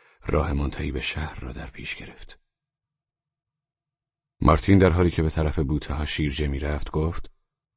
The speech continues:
«صبر کنید ببینم.» و ناگهان با جعبهٔ کذایی سروان از میان بوته‌ها بیرون آمد.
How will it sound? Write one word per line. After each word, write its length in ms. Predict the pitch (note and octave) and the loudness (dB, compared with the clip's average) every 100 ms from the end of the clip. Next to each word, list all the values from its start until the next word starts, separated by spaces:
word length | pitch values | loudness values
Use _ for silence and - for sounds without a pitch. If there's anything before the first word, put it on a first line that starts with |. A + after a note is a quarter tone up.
| _ _ - | _ _ -6
«صبر 260 | - - - | -4 -4 -2
کنید 240 | D3+ E3 | 0 2
ببینم.» 440 | D3 D#3+ F3+ - - _ _ _ _ _ _ _ _ | 2 2 0 -4 -18 _ _ _ _ _ _ _ _
و 80 | C#2 | -2
ناگهان 520 | D2 D2 C#2 C#2+ E2+ | 0 0 0 0 2
با 100 | D#2 | 2
جعبهٔ 380 | D2 D2+ D#2 D#2 | 0 -2 0 -2
کذایی 540 | - - D2+ C#2+ D2+ | -2 -6 -4 -4 -2
سروان 480 | C2 - D2 C#2+ D2 | -4 -4 -4 -2 -2
از 160 | C#2+ - | -2 -2
میان 240 | D2+ C#2 | -2 -2
بوته‌ها 420 | C2+ C#2+ - C#2+ | -4 -8 -8 -10
بیرون 280 | C#2 C2+ C2 | -8 -8 -8
آمد. 280 | C#2 - - | -10 -16 -20